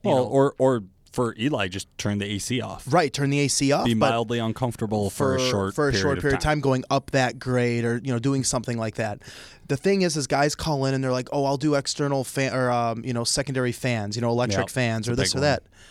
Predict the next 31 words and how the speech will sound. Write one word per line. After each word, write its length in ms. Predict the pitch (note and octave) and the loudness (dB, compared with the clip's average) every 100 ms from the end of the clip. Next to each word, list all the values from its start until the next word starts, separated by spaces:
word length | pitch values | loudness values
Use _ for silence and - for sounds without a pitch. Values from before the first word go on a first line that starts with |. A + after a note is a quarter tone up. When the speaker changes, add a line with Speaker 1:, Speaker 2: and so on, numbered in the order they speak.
| - - | -20 -6
Speaker 1:
No. 400 | A#2+ D#3 F2+ - - - - - | 0 0 0 -8 -20 -20 -20 -6
Like, 160 | B2 D3 | -4 0
there, 160 | C#3 - _ - - | -2 -2 _ -14 0
there's 220 | C#3+ C3+ | 2 2
just 260 | D3+ - _ | 0 -2 _
certain 280 | - E3+ D3 | -2 -2 0
things 180 | D#3 D#3 | -2 0
that 80 | C3 | 0
you 100 | A#2 | 0
just 160 | A#2+ | -2
can't 180 | - A2+ | -4 -8
get 120 | - | -8
around. 340 | C#2+ - - - _ _ | -8 -8 -10 -18 _ _
Speaker 2:
Yeah. 140 | A2 G2+ | -2 -2
Speaker 1:
Okay? 300 | - B2 B2 - - - - - - - - _ - | -4 -6 -6 -8 -20 -20 -20 -20 -20 -20 -20 _ -4
Speaker 2:
I, 100 | C#3 C#3 | -4 -2
I 80 | |
guess 240 | C#3 F3+ F#3 | -2 0 0
on, 180 | C#3 - | -2 -2
on 360 | C#3 D3 C3+ A#2+ - | 0 0 0 -4 0
Eli 480 | F#3 F3+ A#2 G2+ G2+ | 2 2 2 0 -2
specifically, 800 | - - A2+ A#2 A#2+ - A2+ A2+ - | -4 -4 -2 -2 -4 -4 -4 -4 -6
uh, 60 | C3 | -8
my 180 | - C3+ | -2 -2
question 320 | - F#3+ - F#3 | 0 -2 0 0
would 120 | C3 | 2
be 120 | C3 | 2
more: 260 | B2 C3+ B2 | 2 2 2
Are 140 | B2 | 0
we 140 | A#2 | 0
watching 640 | A2+ A#2 C3 - D3 B2 | 0 0 -2 -2 -4 -4